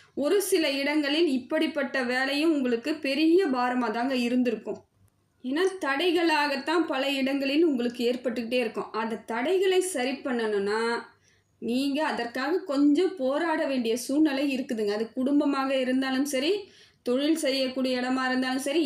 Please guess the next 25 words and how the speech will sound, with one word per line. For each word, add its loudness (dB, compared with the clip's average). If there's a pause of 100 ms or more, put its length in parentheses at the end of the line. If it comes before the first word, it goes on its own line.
ஏ-, 0
நீங்க 4
வேலை 4
செய்யக்கூடிய 0
இடமாகவே 0 (100)
இருந்தாலும் 2
சரி. -2 (800)
"நான் -2
சாதாரண 0 (100)
வந்து 2 (440)
லேபர் -2
தாங்க, -2
நான் -2
ஒண்ணும் 0
முதலாளி 0
இல்ல" -2
அப்படின்னு 0
சொல்றவங்க -2
கூட, -4 (120)
அந்த 2 (120)
இடத்துல 2
உங்க 2
வேலையை 4
நீங்கள் 2
செய்து 2